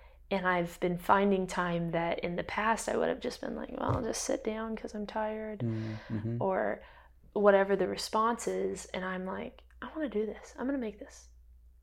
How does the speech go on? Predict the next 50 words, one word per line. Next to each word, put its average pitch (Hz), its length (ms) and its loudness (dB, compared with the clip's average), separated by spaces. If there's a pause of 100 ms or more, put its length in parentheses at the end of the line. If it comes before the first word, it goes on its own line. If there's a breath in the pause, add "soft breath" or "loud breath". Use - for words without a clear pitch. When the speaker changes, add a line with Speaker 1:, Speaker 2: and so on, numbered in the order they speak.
(120)
Speaker 1:
And 170 420 2
so 180 120 0
I'm 170 120 0
Speaker 2:
Nice. 175 80 -2
Speaker 1:
getting 180 180 2
on 180 120 0
my 180 120 -2
pottery 226 380 2
wheel 175 320 2
or, - 160 0 (300 loud breath)
you 202 100 8
know, 180 220 6
Speaker 2:
Yes. 175 240 0
Speaker 1:
doing 214 340 8
extra 190 400 6
while 190 200 10
my 180 140 6
kids 208 300 0
are 185 60 8
drawing. - 400 2
I'm 175 300 6
actually 170 560 2
drawing 160 560 6 (180 loud breath)
and 117 120 2
Speaker 2:
Mm-hmm. 202 120 2
Speaker 1:
feeling 170 280 6
good 202 200 8
about - 400 4
it. - 200 -4 (100)
Speaker 2:
Yeah. 85 220 -6 (1700 soft breath)
Speaker 1:
And 226 140 0
I'm 220 140 4
still 254 720 4
within 202 360 4
this - 480 -2 (160)
newness 190 560 2
of 202 160 0
that, 202 420 2
so - 140 -4
I 180 80 0
don't 185 240 0
quite 185 240 0
understand 185 560 -2
it. 196 100 4
And - 80 -2
part 185 200 0
of 180 60 -4
me 185 120 -4
is 175 140 -4
like, - 200 -2